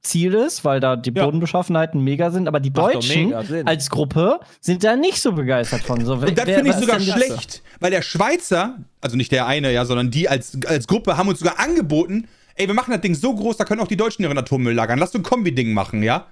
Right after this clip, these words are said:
Speaker 3: Das ist
Speaker 1: Ja.
Speaker 3: super und so weiter. Und darauf war die deutsche Sache, nee, wir regen uns darüber auf, dass das so nah an der Grenze ist, aber wir suchen uns selber was, wir sind für unseren Müll verantwortlich. Und da denke ich mir so, das ist so typisch deutsch.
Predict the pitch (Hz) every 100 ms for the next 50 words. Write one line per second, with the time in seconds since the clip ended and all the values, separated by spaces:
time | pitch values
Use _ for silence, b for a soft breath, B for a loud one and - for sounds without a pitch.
0 | b b 151 175 - 247 240 185 214 214
1 | 185 196 202 175 160 269 - 170 151 208
2 | 208 B B 202 208 240 294 269 247 220
3 | 240 - 220 214 214 220 180 185 233 226
4 | 208 165 165 240 208 135 180 214 190 185
5 | 175 175 190 190 180 160 139 131 110 110
6 | 104 104 98 - b b 151 208 202 175
7 | 180 175 B B - 233 233 196 - -
8 | 285 233 - - 139 113 -